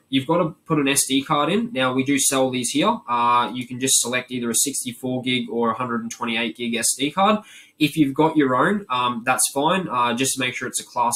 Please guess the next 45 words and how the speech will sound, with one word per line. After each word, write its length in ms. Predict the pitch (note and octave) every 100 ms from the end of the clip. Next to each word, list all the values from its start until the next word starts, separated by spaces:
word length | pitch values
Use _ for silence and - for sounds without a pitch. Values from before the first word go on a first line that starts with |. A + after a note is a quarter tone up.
| -
ten 180 | B2 A2+
S 180 | A#2 -
D 160 | B2
card, 360 | B2 C3 B2+ C3 _
or 260 | C#3 C#3+
you 160 | C3+ B2+
can 140 | B2
use, 340 | B2 B2 A#2 -
uh, 160 | A2+ A2
cloud 340 | - A#2+ A#2 A#2
storage 380 | - A2+ A2+
on 140 | G#2+ A2+
the 160 | G#2+
app. 220 | A2 A2+ -
You 100 | A2+
can 160 | G#2+
pay 220 | G#2 A#2 G#2+
for 380 | - A2 G#2
cloud 320 | - G2+ G2 -
storage, 360 | G#2+ G#2 G2+
which 240 | G#2+ G#2 A#2
we 140 | B2+
don't, 260 | B2 A#2 -
it's 260 | A2+ - - _
not 200 | A#2+ A#2+
affiliated 540 | A#2 A#2+ A2+ A2+ A2
with 160 | A2 A2
us. 340 | F3 F#3+ -
Um, 260 | A2 A2 G#2+ _ - _ _
it's 220 | G#2+ -
just 180 | A2+ -
a 60 |
monthly 360 | A2 A2 G#2 A2
fee 260 | - G#2+ G#2
for 140 | -
cloud 340 | _ G#2 G#2
storage, 420 | - G2+ G2+ G2 -
but 160 | G2+
we 120 | A#2
recommend 500 | A2+ A#2 G#2+ G#2+ G#2
using 280 | G#2 G2+ G2+
an 120 | F#2+
S 180 | F#2+ -
D 160 | - G2
card. 300 | E2 D#2